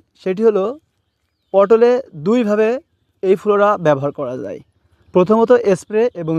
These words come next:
দ্বিতীয়ত সারের সাথে মিশিয়ে গাছের গোড়াতে। পটলের গাছে যখন আপনি স্প্রে করবেন, অবশ্যই আপনাকে মনে রাখতে হবে বিকালে স্প্রে করতে হবে এবং স্প্রে করার নিয়মটি হলো প্রতি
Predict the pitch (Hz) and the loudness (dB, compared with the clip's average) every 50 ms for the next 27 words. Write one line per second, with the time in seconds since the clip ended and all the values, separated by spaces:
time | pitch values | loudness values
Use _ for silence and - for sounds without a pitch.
0 | 156 147 185 202 208 226 226 196 - 220 247 277 _ _ - - - 160 165 180 | -2 -2 -4 -2 0 0 0 0 0 -2 -4 -4 _ _ -20 -4 -2 -2 -2 -2
1 | 175 - - 208 175 220 233 240 202 156 160 151 - - 214 220 226 269 - _ | -4 -6 -10 -10 -8 -8 -10 -8 -8 -8 -8 -8 -8 -4 -2 0 0 0 -4 _
2 | _ _ _ _ _ _ - 151 165 160 - - 208 196 180 147 143 143 147 - | _ _ _ _ _ _ -2 0 0 0 0 -4 -6 -6 -4 -4 -2 -2 -2 -4
3 | - - - - _ _ _ _ _ _ _ _ _ - - - - 190 196 208 | -8 -12 -20 -20 _ _ _ _ _ _ _ _ _ -20 -20 -2 0 2 4 4
4 | 226 220 220 196 190 220 262 - _ _ _ _ _ _ _ _ _ _ _ _ | 6 6 6 6 4 2 0 -8 _ _ _ _ _ _ _ _ _ _ _ _
5 | _ _ _ _ _ _ _ - 156 165 175 170 - 220 214 220 233 - 165 147 | _ _ _ _ _ _ _ -2 0 0 0 2 2 4 4 4 4 2 0 -2
6 | 160 160 - 196 190 190 180 208 190 165 165 - - - 180 202 - - 202 180 | -2 0 0 0 -2 -2 -2 0 0 0 0 0 -2 -6 -6 -4 -2 0 0 2
7 | 156 160 170 - - _ _ - 165 170 190 185 196 214 202 185 196 202 202 220 | 2 2 0 0 -8 _ _ -2 -2 -2 -2 0 2 2 2 2 0 -4 -6 -6
8 | 202 170 160 165 170 170 175 185 175 _ - 208 214 202 180 165 165 208 - _ | -4 -2 -2 -2 0 0 0 0 -2 _ -6 -4 -2 0 0 0 0 -2 -4 _
9 | _ _ _ _ _ _ _ _ _ _ _ _ _ _ _ _ _ _ - _ | _ _ _ _ _ _ _ _ _ _ _ _ _ _ _ _ _ _ -20 _
10 | _ _ _ _ _ _ _ _ _ _ 143 151 180 175 - 196 190 196 208 214 | _ _ _ _ _ _ _ _ _ _ 0 0 0 2 2 2 4 4 4 2
11 | - - _ _ _ _ _ 165 147 - - 147 143 135 - 135 123 - - 135 | 0 -4 _ _ _ _ _ -10 -8 -2 0 0 0 0 -2 -8 -10 -10 -12 -12
12 | 120 127 - - 170 180 214 240 247 - - - 185 180 - - - 202 208 - | -12 -12 -2 0 4 4 6 4 4 0 0 2 2 2 2 0 2 2 2 2
13 | 214 214 208 214 214 - _ _ - 165 170 175 180 190 196 214 214 202 214 208 | 2 2 2 2 0 -2 _ _ -12 -8 -4 -2 -2 -2 -2 -4 -2 -2 0 2
14 | 175 165 185 269 311 _ _ _ _ _ _ _ 185 196 196 - 214 | 2 2 0 -2 -6 _ _ _ _ _ _ _ 2 2 2 2 -2